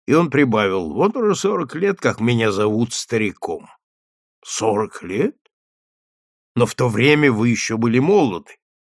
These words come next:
«Никогда я не был молод». «А вот вы всегда молоды, господин маркиз. Ходите, как двадцатилетний, карабкаетесь на дюны. Я же пройду четверть лье и устану.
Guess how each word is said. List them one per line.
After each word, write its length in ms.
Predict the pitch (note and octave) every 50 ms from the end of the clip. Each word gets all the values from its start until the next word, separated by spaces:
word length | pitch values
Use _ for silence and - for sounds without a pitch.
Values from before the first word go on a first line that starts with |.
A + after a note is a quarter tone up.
| _ _ _ _ _ _ _
«Никогда 600 | - C4 G3 - C4+ C#4+ A#3 E3 D3+ F3+ A3+ E3+ A#2+
я 180 | G2 F2+ F2+ F2+
не 200 | F2 E2+ E2+ E2
был 220 | D2+ F2+ E2+ E2+
молод». 540 | E2+ E2+ E2 D#2+ C#2 - - - _ - _ _ _ _ _ _ _ _ _ _ _ _ _ _ _ _
«А 120 | B2 C3+
вот 220 | D#3 F#3 G#3 - G#3
вы 220 | A#3 E4+ F4+ E4+
всегда 540 | G#3+ - - C#4+ C4+ G3 D#3+ F3 G#3 G3+ G3
молоды, 540 | F#3+ F3+ E3 D#3 C#3 B2 A2+ G#2+ F2+ E2+ F#2
господин 560 | F2 F2 - - - G#2 F#2+ D#2 F2+ F2 F2
маркиз. 600 | F2+ F#2 - - - _ - - - - - - - _ _ _ _ _ _ _
Ходите, 680 | - - - D#3 G3 G#3+ G3+ F#3 G3 C#3+ - - G#2+
как 380 | - - - D3 E3+ D3+ C3+ B2
двадцатилетний, 1300 | B2 D3+ E3 C3 - - D#3 D#3+ B2 - - G#3 G#3 F#3 F#3+ G#3 G#3 F#3+ - - D3+ B2+ G2+ - _ _ _ _ _
карабкаетесь 880 | - - - - F3+ G3+ G3+ G3 - - F#3 F3+ - - F#3 F3+ - -
на 140 | D#3+ E3+ D#3+
дюны. 520 | C3+ A#2 A#2 C3+ E3+ G3 F#3+ C3 - - _ _ _ _ _ _ _ _ _ _ _ _
Я 220 | - G#3+ B3+ C4 A#3+
же 100 | F#3+ F3
пройду 480 | F#3 A#3 A3 G#3+ G#3+ F#3 A3 B3+ A#3
четверть 580 | - - E3 D#3 B2 B2+ C3+ C#3+ C3 A#2 - -
лье 440 | C#3+ C3 B2 A#2+ A#2 A2 G#2+ A#2 C3+
и 100 | F#3 G#3+
устану. 720 | A#3 F3+ C#3 - - - - F#2+ F2 E2+ D#2 - - -